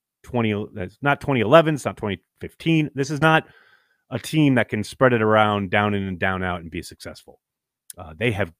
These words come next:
the Packers have got to run the ball. We'll see if they're able to, uh, because the Rams are, are no joke when it comes to stopping the run. However, you flip that around, you talk about jokes. What is a joke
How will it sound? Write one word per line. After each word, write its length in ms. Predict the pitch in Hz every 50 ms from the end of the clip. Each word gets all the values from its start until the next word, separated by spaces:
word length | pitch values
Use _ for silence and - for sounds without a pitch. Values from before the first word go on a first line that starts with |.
| _ _ _
the 180 | - 107 85 - -
Packers 360 | - 135 143 - 147 110 -
have 180 | 95 87 85 -
got 220 | 120 123 - -
to 80 | - 120
run 180 | 117 117 110
the 40 | 104
ball. 400 | 87 95 95 92 92 92 87 - _ _ _ _ _ _ _ _ _ _ _ _ _ _ _ _ _ _ _ _ -
We'll 160 | 98 107 127
see 200 | - - 175 160
if 80 | 147 -
they're 160 | 147 139 139
able 180 | 143 123 113 92
to, 220 | - 92 85 80 _ _ _ _ _ _ _ _ - -
uh, 200 | 92 85 82 82
because 500 | 80 82 95 - 101 98 95 90 - -
the 160 | - - 104
Rams 340 | 95 107 110 117 117 110 95
are, 280 | 104 95 92 90 87 - _ _ _ _ -
are 100 | 101 95
no 160 | 98 107 110
joke 360 | 101 113 107 85 - - -
when 100 | 95 98
it 40 | 87
comes 180 | - 98 87
to 60 | 85 85
stopping 300 | - 107 90 - 90 85
the 80 | 82
run. 260 | 85 92 90 78 73 - _ _ - - - _ _ _ _ _ _ _ _ _ _ -
However, 200 | 165 175 170 147
you 100 | 147 139
flip 220 | - - 208 185 -
that 100 | 170 143
around, 320 | 139 156 180 180 156 139
you 40 | 131
talk 140 | 117 165 151
about 140 | 120 120 110
jokes. 360 | 98 123 160 156 127 - -
What 140 | 120 127 139
is 160 | 262 320 269
a 60 | 196
joke 440 | 131 104 117 107 95 92 - - -